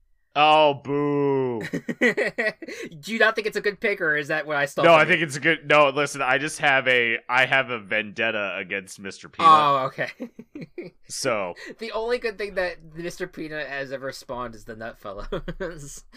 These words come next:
Speaker 2: <laughs>
Speaker 1: The Nutfellows is the only good thing to come out of that fucking monstrosity. I don't even fucking like peanuts.
Speaker 2: <laughs>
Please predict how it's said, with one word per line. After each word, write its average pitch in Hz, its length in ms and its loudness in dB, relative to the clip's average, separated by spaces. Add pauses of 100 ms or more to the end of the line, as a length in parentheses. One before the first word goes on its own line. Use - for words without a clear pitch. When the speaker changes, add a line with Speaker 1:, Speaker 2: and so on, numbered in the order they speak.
(120)
Speaker 2:
<laughs> - 260 -20
Speaker 1:
The 170 100 2
Nutfellows 180 440 6
is 156 140 -2
the 156 120 0
only 139 240 -2
good 135 180 -2
thing 131 140 0
to 123 80 -6
come 123 220 -4
out 120 140 2
of 117 80 -4
that 107 200 -4
fucking 127 380 -6
monstrosity. 104 760 -4
I 127 60 2
don't 170 160 0
even 151 160 -4
fucking 131 500 -6
like 98 300 -8
peanuts. 90 600 -8
Speaker 2:
<laughs> 269 40 -6